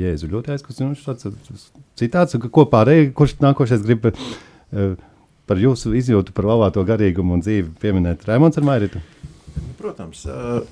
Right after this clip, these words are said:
Speaker 2: mēs, ā, mm, <clears throat> esam ar Mairitu esam, ā, laulāti, mm, nu, tagad, ā, divdesmit ceturtais gads mums, ā,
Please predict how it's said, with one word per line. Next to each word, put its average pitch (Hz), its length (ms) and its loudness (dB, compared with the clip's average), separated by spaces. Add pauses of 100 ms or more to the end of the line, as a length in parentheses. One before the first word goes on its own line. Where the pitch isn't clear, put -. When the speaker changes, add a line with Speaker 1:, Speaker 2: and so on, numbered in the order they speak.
(160)
Speaker 2:
mēs, 131 640 -4
ā, 139 140 -2 (640)
mm, 110 220 -8 (520)
<clears throat> 156 520 0
esam 110 320 -4 (1300)
ar 107 100 -10
Mairitu 110 460 -8
esam, 107 340 -8
ā, 101 100 -2 (280)
laulāti, 101 720 -6 (1040)
mm, 104 480 -8 (340)
nu, 98 180 -6 (140)
tagad, 101 340 -4 (140)
ā, 92 140 -6 (160)
divdesmit 110 680 -8 (360)
ceturtais 95 560 -10
gads 107 340 -8
mums, 151 360 -6
ā, 147 140 -4